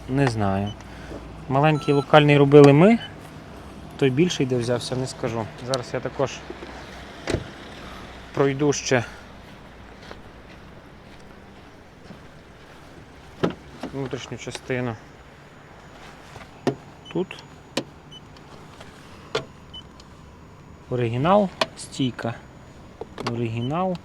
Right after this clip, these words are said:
тут оригінал. Тут все добре.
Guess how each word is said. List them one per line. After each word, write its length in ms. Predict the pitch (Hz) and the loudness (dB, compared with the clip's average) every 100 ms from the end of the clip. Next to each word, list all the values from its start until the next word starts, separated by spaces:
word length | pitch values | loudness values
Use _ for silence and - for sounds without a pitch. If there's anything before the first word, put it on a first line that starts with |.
| - | -10
тут 220 | 120 - | -10 -8
оригінал. 600 | 110 113 107 120 160 196 190 - - - - - - - - - - - - - - - - - - - - - - | -4 -2 -2 0 2 2 0 -8 -14 -20 -14 -14 -14 -18 -18 -18 -20 -20 -20 -20 -20 -20 -20 -20 -20 -20 -20 -20 -16
Тут 100 | 123 | -16
все 200 | - 120 | -12 -6
добре. 380 | 143 170 185 | -4 -2 -2